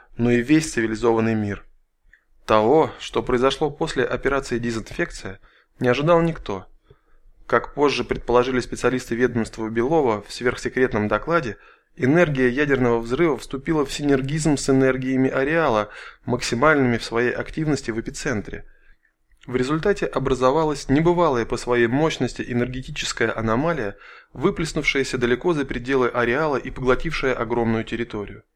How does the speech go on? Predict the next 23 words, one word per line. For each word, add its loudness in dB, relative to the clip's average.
Структура -2
аномальных 4
зон 2
и -10
происходящих -4
внутри 0
них 0
процессов -2
претерпела 0
серьёзные 0
изменения 0
и 2
отныне 4
имеет 0
мало 4
общего -2
с -12
тем, -2
что -8
представляла 2
собой 0
до 2
дезинфекции. -4